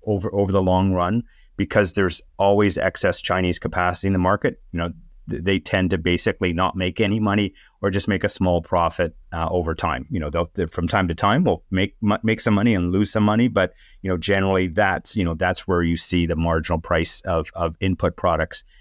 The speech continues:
end up getting priced at in, in the long run. So, yeah, no, this is fully expected.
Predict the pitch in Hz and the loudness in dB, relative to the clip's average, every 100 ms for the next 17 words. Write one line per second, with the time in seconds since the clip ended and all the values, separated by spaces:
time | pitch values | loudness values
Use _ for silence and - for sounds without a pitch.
0 | - 92 87 85 - 85 80 - 80 - | -8 -2 0 0 2 2 2 0 -2 0
1 | 80 71 - 92 80 78 85 80 78 80 | 0 -2 -4 -2 0 0 0 2 0 0
2 | 78 69 65 90 80 85 90 80 80 80 | -2 -6 -2 0 2 0 -2 -4 -4 -4
3 | - 87 76 - - - | -2 0 -2 -2 -6 -6